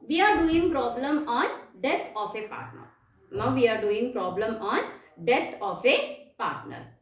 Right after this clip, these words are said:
Okay? So, death of a partner, this is easier than admission, retirement and dissolution.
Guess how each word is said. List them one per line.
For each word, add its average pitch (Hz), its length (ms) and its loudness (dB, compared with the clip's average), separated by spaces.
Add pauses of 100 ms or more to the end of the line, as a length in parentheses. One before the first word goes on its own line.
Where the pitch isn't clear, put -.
(120)
Okay? 277 580 0 (200)
So, 233 320 0
death 277 180 2
of - 180 4
a 196 120 2
partner, 330 400 2
this 302 180 -2
is 330 300 2
easier 285 640 0
than 339 360 0
admission, 254 640 2
retirement 247 640 2
and 240 160 0
dissolution. 160 720 -4